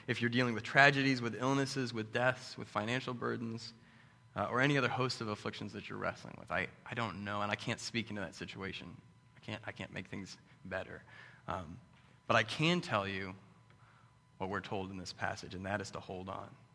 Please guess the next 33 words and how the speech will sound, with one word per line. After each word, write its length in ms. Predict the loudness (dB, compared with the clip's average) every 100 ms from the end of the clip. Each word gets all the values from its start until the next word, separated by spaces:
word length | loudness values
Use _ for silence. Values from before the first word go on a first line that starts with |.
| _ _ -20 -20 -20 -20 -20 -10
That 100 | -6
is 80 | -4
to 80 | -4
hold 320 | -2 0 4
on 160 | 4 2
and 100 | -2
cling 540 | -8 -2 2 2 2
to 120 | -2 -2
the 120 | -2
one 220 | 0 -2
who 140 | -4
will 120 | -6 -4
never 240 | -4 -4
let 240 | -8 -8
you 60 | -10 -6
go, 140 | -6
to 120 | -4
cling 320 | -6 -2 0 0
to 100 | -2
Jesus 500 | 0 2 2 0 0
as 180 | 0 0
your 120 | 0
Lord 240 | 0 0
and 100 | 0
Savior, 320 | 0 0 0
who 80 | -2
has 140 | -4 0
taken 320 | 0 2 0
the 80 | 0
burden 320 | 0 0 -2
of 100 | -4
your 100 | -6
sins 380 | -4 -6 -8